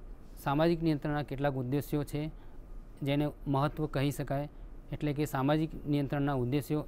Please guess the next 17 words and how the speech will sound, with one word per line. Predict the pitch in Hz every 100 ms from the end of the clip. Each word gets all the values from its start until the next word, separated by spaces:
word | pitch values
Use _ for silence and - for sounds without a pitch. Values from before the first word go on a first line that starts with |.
| -
અને | 139 143
મુદ-, | 139 135 - 139
મહત્ત્વ, | 127 143 - 120 - - -
એના, | 147 151 160
એ | 165
મુદ્દા | 165 143 143
ઉપર | 139 147
હું | 135 143
તમારી | 131 127
સાથે | 127 123 139
ચર્ચા | 139 117 123
કરીશ. | 117 107 127
વિદ્યાર્થી | 123 131 127 131
મિત્રો, | 127 139 143 - - - -
સામાજિક | 131 139 139
નિયંત્રણ | 139 131 135
વિશે | 135 143